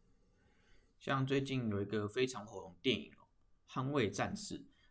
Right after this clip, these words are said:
那男主角阿姆-，阿汤哥啦，阿姆克鲁斯，那他不是就开着战斗机吗？那战斗机里面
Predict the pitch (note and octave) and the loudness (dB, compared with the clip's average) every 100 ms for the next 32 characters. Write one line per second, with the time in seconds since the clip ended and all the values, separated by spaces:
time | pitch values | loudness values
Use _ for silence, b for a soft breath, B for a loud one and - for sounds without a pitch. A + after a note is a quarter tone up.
0 | b C3+ C3+ A#2+ A#2+ B2 B2 G#2 F2 - | b 0 2 2 2 0 2 0 0 0
1 | A2 B2 A#2+ A2 - - - A#2+ A#2+ A#2 | 2 4 2 -2 -8 -20 -4 2 2 2
2 | A2+ A2+ G2+ - G2 G2 F#2 A2 E2+ - | 2 2 2 2 0 0 -2 -4 -4 -6
3 | F2+ F2 B B - A#2+ B2 A#2 G#2+ G2+ | -4 -6 B B -4 -2 0 -2 -2 -2
4 | A#2 - G#2+ F#2+ A2 G#2+ G#2 - G#2 G2 | -2 0 0 0 0 0 -2 -6 -2 -2
5 | F#2+ A#2 A#2+ C3+ C#3 C3+ C3 A#2+ G2 A2 | 0 0 0 0 0 0 -2 -2 -2 -4
6 | - | -4